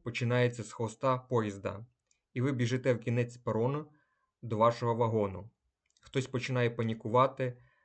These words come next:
кричить: «Хватай мішки», вокзал уходить, так і префікс біжить в кінець речення. Речення з дієсловами, де префікси відокремлюються, можна уявити як фільм,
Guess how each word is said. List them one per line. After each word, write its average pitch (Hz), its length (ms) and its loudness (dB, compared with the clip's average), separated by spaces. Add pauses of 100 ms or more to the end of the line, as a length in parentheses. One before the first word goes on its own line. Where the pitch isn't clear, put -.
(160)
кричить: 131 460 -6 (580)
«Хватай 131 360 2
мішки», 127 480 -2 (240)
вокзал 120 420 2
уходить, 131 520 -2 (440)
так 123 180 -4
і 127 40 -4
префікс 139 500 0
біжить 117 480 -4
в - 60 -20
кінець 113 320 -4
речення. 104 480 -4 (1600)
Речення 135 600 0
з 113 80 -8
дієсловами, 120 560 0
де 110 120 -2
префікси 123 460 -6
відокремлюються, 117 720 -4
можна 123 360 0
уявити 123 460 -4
як 110 140 -2
фільм, 127 380 -6